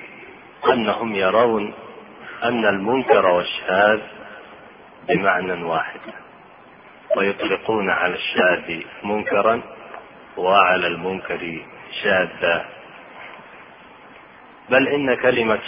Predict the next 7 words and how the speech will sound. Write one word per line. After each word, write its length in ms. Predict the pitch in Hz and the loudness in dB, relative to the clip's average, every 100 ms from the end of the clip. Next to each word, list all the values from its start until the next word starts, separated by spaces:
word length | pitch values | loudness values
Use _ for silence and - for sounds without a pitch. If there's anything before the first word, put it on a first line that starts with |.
| - | 6
شاذ 220 | 113 107 | 6 6
هذه 800 | - 107 101 92 90 101 110 127 - | 4 2 2 0 -4 -2 -4 -6 -6
يقل 460 | 117 110 - 135 101 | -2 -2 0 -2 -2
استعمالها 880 | 90 - 82 92 87 85 90 - 80 - - - - - - - 98 | -4 -4 -6 -2 0 -2 -4 -4 -4 -8 -20 -20 -20 -20 -20 -16 -10
لثقلها 800 | 98 - 101 117 101 120 107 90 | -4 -2 0 2 2 0 2 2
على 280 | 85 90 | 2 0
اللسان، 520 | 90 85 80 - 82 | -2 -6 -8 -2 -2